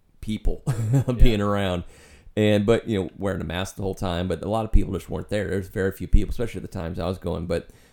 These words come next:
Speaker 1: this past two weeks, a lot more people in there, and you've seen them come back, and man, so many people gained weight. I'm talking, like, fifty, sixty pounds of weight, and it's, it's depressing seeing these people that were in great shape just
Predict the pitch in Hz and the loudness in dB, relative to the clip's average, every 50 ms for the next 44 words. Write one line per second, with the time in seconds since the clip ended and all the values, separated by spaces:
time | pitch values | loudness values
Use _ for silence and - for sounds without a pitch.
0 | - - - 101 - - - - 101 101 101 98 - - - - _ _ _ _ | -10 -6 -6 -6 0 4 4 4 4 2 -2 -4 -6 -10 -16 -18 _ _ _ _
1 | _ _ _ - - 127 120 107 98 95 92 - - - - - - - - _ | _ _ _ -2 0 2 2 2 0 -2 -4 -6 -10 -16 -18 -18 -20 -20 -20 _
2 | - - - - - - - 98 98 90 - - 90 90 - - - - - - | -20 -20 -16 -16 -16 -10 -8 -6 -4 -4 -4 -4 -6 2 4 4 6 8 6 6
3 | 95 90 73 - 85 85 87 87 - - 113 104 98 78 - - 95 92 - 90 | 4 4 0 -4 -4 -4 -4 -6 -6 -6 -4 -4 -4 -4 -4 -6 -6 -4 -4 -4
4 | 92 92 90 - - 85 - - - - _ _ _ _ _ _ _ _ - - | -4 -4 -4 -6 -8 -10 -12 -12 -14 -20 _ _ _ _ _ _ _ _ -20 -18
5 | - - - 87 90 196 196 180 175 - - - - - - 90 85 82 82 - | -12 -10 -8 -6 -4 -4 -4 -4 -6 -8 -10 -12 -12 -10 -8 -6 -6 -6 -6 -6
6 | - - - - - 85 - - - _ - - 80 78 73 71 78 78 76 - | -6 -6 -4 -2 -2 -2 -2 -6 -12 _ -12 -10 -8 -8 -8 -6 -6 -6 -6 -4
7 | - 95 101 101 92 87 - - 76 76 71 69 - - - - - 92 - - | -6 -6 -4 -4 -4 -6 -6 -8 -10 -10 -10 -12 -14 -16 -16 -12 -10 -10 -10 -10
8 | 92 90 - - 87 - - - - - - 90 87 87 87 82 - 87 92 - | -12 -12 -12 -12 -14 -14 -14 -6 -2 0 0 0 0 -2 -4 -4 -6 -8 -10 -8
9 | - 90 92 87 82 80 71 - _ _ - 78 85 85 - - - - - _ | -6 -4 -2 -2 -4 -4 -8 -12 _ _ -8 -6 -6 -6 -6 -8 -14 -20 -16 _
10 | - 87 - - - - - - - 92 85 80 - - - 82 82 - - - | -12 -12 -12 -12 -16 -8 -6 -4 -4 -4 -4 -6 -8 -10 -12 -14 -14 -14 -16 -20
11 | - - _ - - - - 78 76 82 82 82 - - - 85 82 - 85 69 | -20 -20 _ -20 -14 -10 -8 -6 -6 -6 -6 -6 -4 -4 -4 -2 -2 -4 -4 -4
12 | 65 78 78 82 - - - - 95 95 98 98 - - - 101 90 85 - - | -4 -6 -8 -8 -10 -6 -4 -2 -2 -2 -2 -4 -6 -8 -6 -4 -4 -4 -6 -10
13 | _ _ - 92 85 82 82 - | _ _ -12 -10 -10 -10 -10 -12